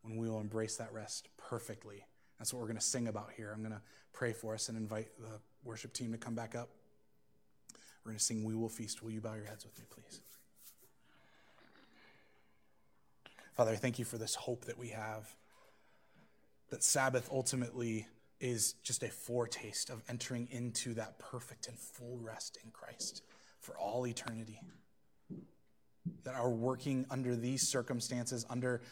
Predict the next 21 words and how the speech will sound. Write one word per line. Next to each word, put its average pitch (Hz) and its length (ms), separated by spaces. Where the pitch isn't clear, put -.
the 123 100
weight 127 480
of 120 140
a 113 60
sinful 139 640
world 127 360
and 120 100
a 107 60
fallen 131 560
place 120 420
with 107 200
obstacles 127 1120
that - 160
seem 120 380
too 139 320
big 120 240
for 120 200
us, 117 300
Lord, 117 140
one 120 340
day 117 340